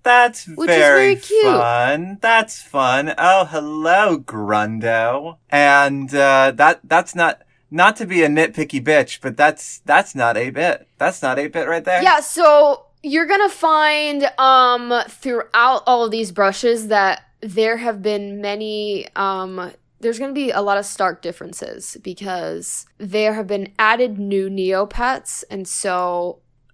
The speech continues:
Speaker 2: there will be, like, a bunch that look different than others 'cause a lot of them are, like, the O G Neopets, and
Speaker 1: Mm-hmm.
Speaker 2: so, like, they'll have different looking thing, li-,
Speaker 1: I,
Speaker 2: looking bitches.
Speaker 1: I'm a big fan of Hissy, which is just a snake with hands.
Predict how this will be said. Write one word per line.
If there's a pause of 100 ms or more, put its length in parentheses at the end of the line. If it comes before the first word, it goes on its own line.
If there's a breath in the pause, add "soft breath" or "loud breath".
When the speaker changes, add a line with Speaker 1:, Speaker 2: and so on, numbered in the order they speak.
Speaker 2:
there
will
be,
like,
a
bunch
that
look
different
than
others
'cause
a
lot
of
them
are,
like,
the
O
G
Neopets, (120)
and
Speaker 1:
Mm-hmm.
Speaker 2:
so,
like,
they'll
have
different
looking
thing,
li-,
Speaker 1:
I,
Speaker 2:
looking
bitches.
Speaker 1:
I'm
a
big
fan
of
Hissy,
which
is
just
a
snake
with
hands.